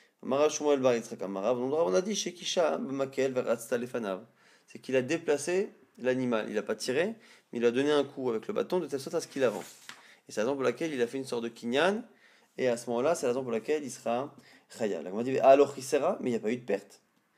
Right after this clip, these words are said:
Et la lashma amina, kasava shechotiad natzrecha chisaron. Tu vois bien ici que shlichut yad, le fait d'avoir utilisé, donc il avait un troupeau à garder, et à un moment donné, il a utilisé l'animal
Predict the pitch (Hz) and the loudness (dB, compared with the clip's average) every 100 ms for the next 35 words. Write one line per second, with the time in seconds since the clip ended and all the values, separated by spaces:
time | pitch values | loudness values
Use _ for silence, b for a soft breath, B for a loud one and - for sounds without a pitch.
0 | b b b - 107 95 101 127 127 151 | b b b -4 0 -2 -2 -4 -2 0
1 | 185 170 170 123 - 120 135 147 175 170 | 4 6 4 0 -2 -2 -2 -6 -6 -2
2 | 185 180 - 131 143 - - 139 113 110 | -2 -2 -6 -6 -8 -8 -6 -4 -2 -4
3 | - - B B B - 139 131 131 131 | -10 -20 B B B -4 0 2 0 -2
4 | 160 214 - b b _ 127 - 156 - | -4 -4 -6 b b _ -12 -4 -4 -2
5 | 147 143 175 120 104 113 107 - 160 113 | -4 2 4 4 0 -4 -4 -2 -2 -2
6 | b b b 120 117 - 131 - 147 120 | b b b 0 0 0 -6 -6 -4 -4
7 | 113 110 113 131 160 156 123 120 123 117 | -4 -6 -2 0 0 -4 -6 -2 0 2
8 | 113 117 117 120 b b b 110 117 123 | 2 0 -2 -8 b b b -6 -4 -2
9 | 135 147 123 120 135 - 151 165 190 185 | -2 -2 0 0 -2 -8 -10 2 4 4
10 | 160 147 123 98 | 2 2 2 0